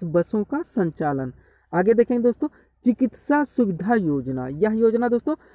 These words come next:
पंजीकृत श्रमिकों के लिए स्वास्थ्य योजना,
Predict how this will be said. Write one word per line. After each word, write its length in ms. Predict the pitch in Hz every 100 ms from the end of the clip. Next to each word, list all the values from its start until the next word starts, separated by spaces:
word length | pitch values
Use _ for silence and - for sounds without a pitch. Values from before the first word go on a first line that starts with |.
| _ _
पंजीकृत 600 | 226 226 214 262 294 285 254
श्रमिकों 540 | - 208 202 196 269
के 140 | - 220
लिए 180 | 254 311 _ -
स्वास्थ्य 640 | - 247 247 254 - 180
योजना, 440 | 151 131 127 123